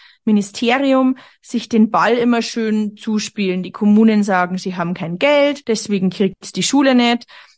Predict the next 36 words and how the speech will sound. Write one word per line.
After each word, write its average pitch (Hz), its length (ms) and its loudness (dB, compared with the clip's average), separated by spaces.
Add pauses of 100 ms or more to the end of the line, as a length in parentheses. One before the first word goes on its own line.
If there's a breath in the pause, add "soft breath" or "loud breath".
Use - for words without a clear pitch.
(140)
Die 208 200 2
Schule 214 320 -2
sollte 196 420 -4
es - 160 -12
aber 180 300 -2
haben 269 380 2
aufgrund 214 440 -2
der 196 140 0
Richtlinien. 214 920 -2
Dann 196 260 -2
heißt's 196 360 -2
wieder, 196 180 -4
wir 202 140 -4
haben 190 180 0
ja 180 80 0
hier 175 300 -2
verschiedene 180 680 -10
Förderfonds 247 1400 0
und 226 180 -2
Töpfe. 220 640 -2 (520 loud breath)
Und 226 280 -2
so 233 200 -4
wird 285 220 0
dann 247 140 4
das 247 140 0
immer 277 240 0
hin 247 200 2
und 208 80 -2
her 220 260 -2
geschoben 269 420 -6
und 226 180 -2
dadurch 220 280 0
ist 226 180 -8
es 214 120 -8
so 233 100 -2
langatmig. 175 920 -2